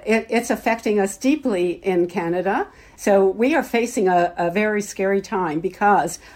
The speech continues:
of the perceived, whether they actually happen or not, but we're, we're, they, there, it, it is in the talk, as, as Ben said, when Rabbi Gilad Kariv, who's a constitutional lawyer also,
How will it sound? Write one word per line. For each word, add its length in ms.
of 140
the 80
perceived, 760
whether 280
they 140
actually 320
happen 340
or 100
not, 400
but 460
we're, 320
we're, 420
they, 280
there, 320
it, 240
it 140
is 220
in 180
the 340
talk, 420
as, 200
as 160
Ben 240
said, 360
when 200
Rabbi 260
Gilad 360
Kariv, 320
who's 160
a 60
constitutional 640
lawyer 380
also, 440